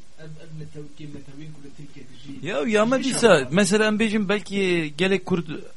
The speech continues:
Speaker 2: bişaptine asimle buna ama, e, Rum,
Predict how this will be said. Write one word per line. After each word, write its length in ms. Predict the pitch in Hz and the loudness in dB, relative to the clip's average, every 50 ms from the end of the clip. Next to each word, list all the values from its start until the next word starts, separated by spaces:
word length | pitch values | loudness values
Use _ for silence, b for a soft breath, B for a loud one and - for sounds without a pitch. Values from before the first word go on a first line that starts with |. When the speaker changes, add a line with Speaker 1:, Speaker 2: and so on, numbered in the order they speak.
| - - | -12 -12
Speaker 2:
bişaptine 720 | 127 123 123 120 139 135 - 175 143 135 - - 131 123 | -12 -8 -2 0 0 2 4 4 2 2 2 0 0 0
asimle 400 | 113 131 - - 143 151 180 190 | 0 -2 -2 -2 0 0 0 0
buna 160 | 180 208 247 277 | 0 0 -2 0
ama, 220 | 302 262 113 95 b b b b b b | 0 0 -2 -2 b b b b b b
e, 80 | - 143 135 | 4 4 6
Rum, 240 | 151 214 240 277 | 6 4 4 2